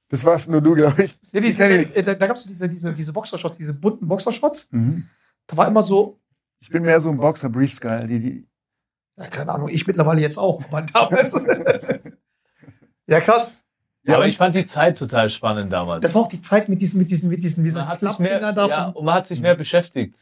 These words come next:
Speaker 2: Ja.
Speaker 3: So, ich erinnere mich noch an die Zeit, äh, wo du dann hinten wartest, die Bas-, das muss die Basket gewesen sein, wo, wo hinten praktisch dieser, dieser Einzeiter drin war, wo du angerufen hast bei euch, um, um die Sachen zu bestellen.
Speaker 2: Mhm.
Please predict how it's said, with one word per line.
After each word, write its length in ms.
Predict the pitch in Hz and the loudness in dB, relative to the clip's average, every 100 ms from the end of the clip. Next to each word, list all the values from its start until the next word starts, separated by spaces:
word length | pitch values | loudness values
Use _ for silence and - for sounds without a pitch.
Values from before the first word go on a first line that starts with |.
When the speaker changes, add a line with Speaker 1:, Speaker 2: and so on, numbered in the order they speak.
| _ | _
Speaker 2:
Ja. 280 | 147 143 170 _ | 0 2 0 _
Speaker 3:
So, 500 | 110 113 107 101 - _ - | -4 2 4 2 -2 _ -8
ich 160 | 117 | -2
erinnere 320 | 127 143 160 151 | 2 4 4 0
mich 100 | 135 | -4
noch 200 | 143 - _ _ _ | -8 -10 _ _ _
an 120 | 127 123 | -2 0
die 120 | 110 | 0
Zeit, 420 | - 131 135 - | 2 4 4 2
äh, 420 | 120 117 113 113 110 | -2 0 0 -2 -6
wo 340 | 101 - 113 | -16 -10 -4
du 100 | 117 | 0
dann 160 | 117 117 | 2 0
hinten 300 | 135 151 123 | 0 -6 0
wartest, 420 | 120 131 - - - | 2 0 -8 -18 -10
die 60 | 104 | 0
Bas-, 320 | 110 127 - | 2 2 0
das 200 | 92 - | -12 -10
muss 140 | 127 | -10
die 80 | 95 | 0
Basket 360 | 101 - - 98 | 2 0 -2 -8
gewesen 260 | 95 92 | -6 -6
sein, 200 | 92 90 | -6 -6
wo, 140 | 90 90 | -6 -8
wo 140 | 95 98 | -8 -6
hinten 240 | 113 110 | -4 -4
praktisch 320 | 98 95 98 - | -4 -4 -6 -8
dieser, 340 | 90 92 85 _ _ _ _ _ _ _ _ _ _ _ - | -2 0 -2 _ _ _ _ _ _ _ _ _ _ _ -4
dieser 260 | 92 - | 0 2
Einzeiter 480 | 120 127 - 120 113 | 2 0 2 2 2
drin 240 | 95 117 110 | -2 -4 0
war, 160 | 104 | 0
wo 60 | 101 | 0
du 80 | 110 | -4
angerufen 460 | 123 110 107 113 | -4 -2 -4 -2
hast 180 | 107 104 | -2 0
bei 100 | 110 | 0
euch, 300 | 107 107 101 | 0 0 -2
um, 240 | 104 101 101 | -4 -4 -6
um 140 | - | -4
die 60 | 104 | 0
Sachen 260 | 95 131 139 | 0 0 -4
zu 100 | 131 | -8
bestellen. 440 | 127 127 139 156 165 _ _ _ _ _ _ _ _ | -6 0 0 0 -8 _ _ _ _ _ _ _ _
Speaker 2:
Mhm. 40 | _ | _